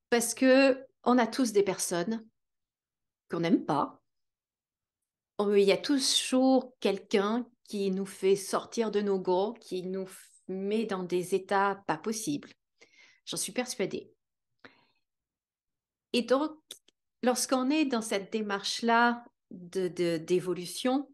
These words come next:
de s'améliorer, d'avoir une meilleure vie, une meilleure qualité de vie, d'être, euh, d'être plus dans l'amour, parce que c'est quand même vachement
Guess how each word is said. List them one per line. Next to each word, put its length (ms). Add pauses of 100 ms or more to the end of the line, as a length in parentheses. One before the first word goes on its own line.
(960)
de 500
s'améliorer, 1080 (180)
d'avoir 500
une 280
meilleure 480
vie, 560 (180)
une 140
meilleure 280
qualité 420
de 100
vie, 360 (280)
d'être, 380
euh, 180 (800)
d'être 580
plus 920
dans 180
l'amour, 760 (1300)
parce 160
que 120
c'est 200
quand 140
même 180
vachement 720